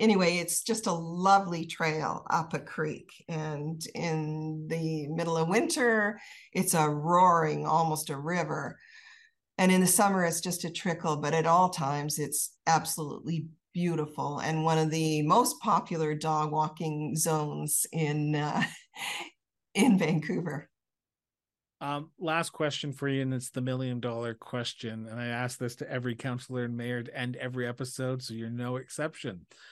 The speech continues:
Speaker 2: What makes the District of North Vancouver such a unique place to live, to work, and to raise a family?
Speaker 1: That's it, I think. It's access to Mother Nature. It is right beside us, and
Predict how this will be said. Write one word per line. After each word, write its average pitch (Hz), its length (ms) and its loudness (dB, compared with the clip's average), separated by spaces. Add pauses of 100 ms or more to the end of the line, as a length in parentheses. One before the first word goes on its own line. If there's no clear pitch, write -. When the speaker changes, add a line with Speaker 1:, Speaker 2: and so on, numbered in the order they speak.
(400)
Speaker 2:
What 190 360 -2
makes 170 340 -2
the 131 120 -6
District 143 520 -4
of 123 100 -4
North 127 280 -6
Vancouver 131 540 -4
such 135 280 -8
a 131 60 -6
unique 127 480 -4
place 139 400 -6
to - 160 -14
live, 147 440 -4 (340)
to - 100 -8
work, 131 460 -6 (120)
and 120 140 -8
to 104 100 -14
raise 113 260 -10
a 127 60 -8
family? 92 480 -14 (1900)
Speaker 1:
That's 247 320 4
it, 240 140 6
I 196 160 4
think. 156 320 -2
It's 180 200 0
access 170 440 0
to 165 160 0
Mother 156 240 2
Nature. 151 580 -2
It 170 140 -2
is 156 280 2
right 190 240 0
beside 170 480 -2
us, - 420 -2 (520)
and 165 560 4